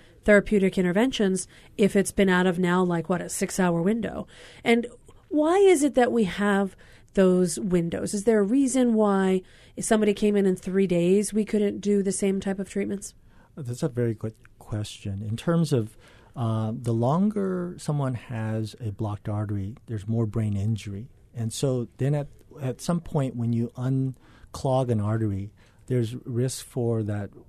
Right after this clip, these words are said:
Speaker 2: uh, reperfusion of blood going into that injured brain to cause actually more injury. So we have to balance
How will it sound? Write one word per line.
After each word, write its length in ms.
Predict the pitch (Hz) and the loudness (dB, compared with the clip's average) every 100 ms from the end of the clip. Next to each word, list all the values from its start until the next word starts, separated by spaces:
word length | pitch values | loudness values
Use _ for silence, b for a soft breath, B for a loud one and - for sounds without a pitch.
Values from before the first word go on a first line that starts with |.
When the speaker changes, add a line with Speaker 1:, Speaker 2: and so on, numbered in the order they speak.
| _ | _
Speaker 2:
uh, 220 | 113 104 | -8 -6
reperfusion 880 | 101 110 - 123 - 120 120 120 110 | -4 -4 -2 -4 -2 0 2 0 -2
of 120 | 95 | -2
blood 280 | 101 107 98 | -4 -4 -4
going 260 | 107 113 120 | -4 -2 -2
into 260 | 123 - | -4 -6
that 140 | 120 113 | -6 -4
injured 340 | 110 101 92 | -4 -4 -6
brain 300 | 98 98 98 | -6 -6 -6
to 100 | 117 | -8
cause 300 | - 113 104 | -10 -8 -8
actually 260 | 107 - 101 | -10 -8 -8
more 340 | 95 107 107 | -6 -4 -6
injury. 440 | 104 95 95 92 | -6 -8 -8 -10
So 160 | 92 117 | -10 -6
we 100 | 120 | -4
have 120 | 160 | -4
to 80 | - | -6
balance 760 | 147 - 117 117 123 110 107 | -10 -8 -4 -2 -2 -2 -6